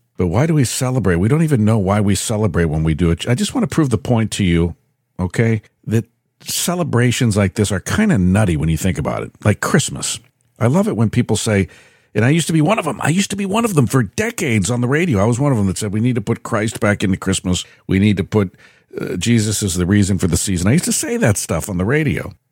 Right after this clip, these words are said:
And then I did a little research deeper past my Catholic school upbringings,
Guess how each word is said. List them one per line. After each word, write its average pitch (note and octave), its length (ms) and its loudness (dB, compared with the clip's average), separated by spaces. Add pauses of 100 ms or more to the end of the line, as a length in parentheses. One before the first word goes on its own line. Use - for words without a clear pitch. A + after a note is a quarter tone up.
(220)
And C3 140 4
then D#3+ 240 0 (260)
I A#2+ 120 0
did B2+ 180 2
a B2 60 0
little A#2 180 2
research G2+ 640 0 (640)
deeper E2+ 580 0 (560)
past G#2 340 2
my E2+ 160 0
Catholic F#2+ 560 2
school E2+ 460 2
upbringings, C#2 800 -2